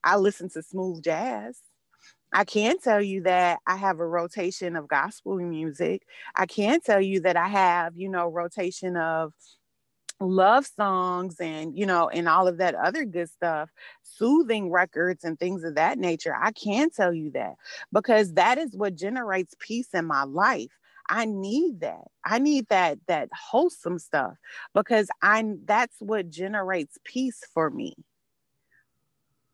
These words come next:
Because what you listen to and what you consume generates peace. But when you're listening to, you know, "I'm finna kill such and such,"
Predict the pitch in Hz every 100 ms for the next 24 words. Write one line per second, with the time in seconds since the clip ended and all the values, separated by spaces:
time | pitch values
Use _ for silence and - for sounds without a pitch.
0 | _ _ _ - - 240 294 226 220 247
1 | - 220 202 262 - 339 277 240 202 180
2 | 180 - 220 - 185 175 - 220 269 330
3 | 294 208 165 143 - - _ 175 156 233
4 | 302 233 208 190 - - - - 392 190
5 | - - - - _ _ _ _ _ _
6 | _ _ - - 214 214 226 233 311 330
7 | 269 294 - 302 262 247 - 208 196 185
8 | 175 _ _ - 226 208 202 - 208 240
9 | - 220 196 - 233 208 214 - 233 -
10 | 214 202 233 220 220 -